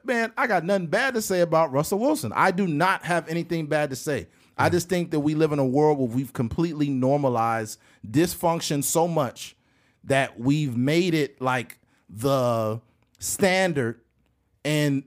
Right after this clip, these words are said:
Speaker 1: even though the most dysfunctional people will say, "I love Russell Wilson," when it fits their narrative.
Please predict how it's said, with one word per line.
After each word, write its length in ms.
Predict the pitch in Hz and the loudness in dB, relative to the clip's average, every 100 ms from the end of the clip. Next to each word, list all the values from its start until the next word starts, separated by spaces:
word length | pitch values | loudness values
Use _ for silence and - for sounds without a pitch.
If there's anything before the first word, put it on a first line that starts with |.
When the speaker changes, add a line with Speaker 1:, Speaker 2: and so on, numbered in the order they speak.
| - | 0
Speaker 1:
even 420 | 233 254 214 170 | 2 4 2 2
though 160 | 175 190 | 2 2
the 100 | 165 | 2
most 300 | 185 175 123 | 2 0 4
dysfunctional 680 | 185 226 208 214 214 185 170 | 4 4 -2 -2 -2 -2 0
people 520 | 202 220 269 302 311 _ _ - | -2 0 -2 -2 -6 _ _ -2
will 180 | 156 | 0
say, 340 | 147 - 185 175 - | 0 -2 -2 -2 0
"I 120 | 220 | 0
love 300 | 254 277 277 | 2 2 2
Russell 300 | 240 233 214 | 0 0 0
Wilson," 460 | 214 214 208 214 214 - | 2 2 0 -4 -4 -2
when 160 | 160 156 | 0 0
it 100 | 127 | -2
fits 280 | 180 139 | -4 -2
their 180 | - 131 | -2 0
narrative. 520 | 135 139 101 80 - | 0 0 0 -4 -10